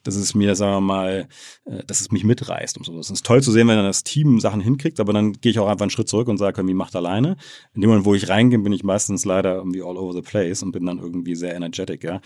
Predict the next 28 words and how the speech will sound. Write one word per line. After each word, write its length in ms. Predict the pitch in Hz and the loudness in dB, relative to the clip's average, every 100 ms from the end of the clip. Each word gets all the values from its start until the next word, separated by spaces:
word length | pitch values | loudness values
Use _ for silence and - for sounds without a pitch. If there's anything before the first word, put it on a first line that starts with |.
| - - - | -16 -18 -8
Ähm, 400 | 90 87 87 90 | -4 -2 -4 -4
und 340 | - 90 87 | -6 -6 -6
deswegen 240 | 117 101 104 | -4 0 4
will 80 | 131 | 6
ich 60 | |
jetzt 100 | 117 | 6
eigentlich 160 | 113 113 | 2 2
wieder 140 | 113 | 4
ein 60 | 113 | 2
Stück 200 | 131 131 | 0 2
weit, 360 | 104 98 90 95 | 4 4 2 -2
ähm, 600 | 92 92 90 90 87 - - - - | 0 0 -2 -2 -4 -8 -20 -20 -12
äh, 480 | - - 53 53 - - | -8 -6 -4 -6 -8 -6
zurück 360 | - 101 139 | -2 -2 -2
zu 120 | - 98 | -4 0
den, 200 | 95 90 | 0 0
zu 100 | 101 | -2
den 240 | 95 87 | 0 0
Wurzeln, 500 | 113 139 90 98 147 - - - | -2 -2 -2 -2 -4 -8 -20 -10
ähm, 480 | - 87 87 92 90 - - | -4 0 0 0 -2 -6 -4
und 180 | 95 | -2
wieder 160 | 98 98 | 0 2
mit 100 | 98 | 2
einem 100 | 95 | -2
kleineren 480 | - 101 107 95 90 | 0 2 2 0 -2
Team, 460 | - 92 123 123 - | -4 0 0 -2 -8
äh, 560 | 95 87 90 101 101 - - | -8 -8 -8 -8 -10 -10 -14
sehr 340 | 104 - 95 | -10 -4 -2